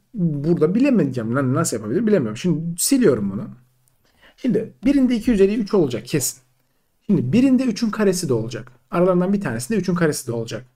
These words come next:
diyelim. Mesela gelsin burada üçün karesi de olsun mesela. Şurada.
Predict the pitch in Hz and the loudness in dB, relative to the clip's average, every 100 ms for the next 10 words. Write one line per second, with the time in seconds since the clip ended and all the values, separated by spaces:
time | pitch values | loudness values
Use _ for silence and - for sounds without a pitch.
0 | _ _ 120 101 - _ _ _ _ - | _ _ -6 -6 -10 _ _ _ _ -8
1 | 175 - - _ _ _ _ _ _ _ | -6 -8 -14 _ _ _ _ _ _ _
2 | - - - 151 160 143 180 175 180 165 | -4 -2 -4 -2 0 0 -2 0 0 2
3 | 139 131 107 95 - 110 107 - - - | 0 -2 -6 -6 -10 -10 -12 -12 -16 -18
4 | - 143 127 110 | -6 -4 -4 -8